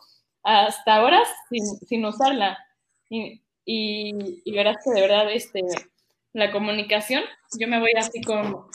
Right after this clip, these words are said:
con algo que les hemos repetido, la comunicación asertiva es muy importante y nos va a salvar de,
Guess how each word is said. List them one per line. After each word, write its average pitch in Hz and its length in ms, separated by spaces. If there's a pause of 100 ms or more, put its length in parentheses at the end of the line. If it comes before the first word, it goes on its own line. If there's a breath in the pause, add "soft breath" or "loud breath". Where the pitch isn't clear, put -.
(440)
con 208 200
algo 226 240
que 233 120
les 196 200
hemos 226 220
repetido, 233 500
la 208 140
comunicación 214 640 (580)
asertiva 220 640 (460)
es 208 280
muy 254 340
importante 226 720
y 190 240
nos 208 240
va 214 80
a 214 60
salvar 220 380
de, 202 400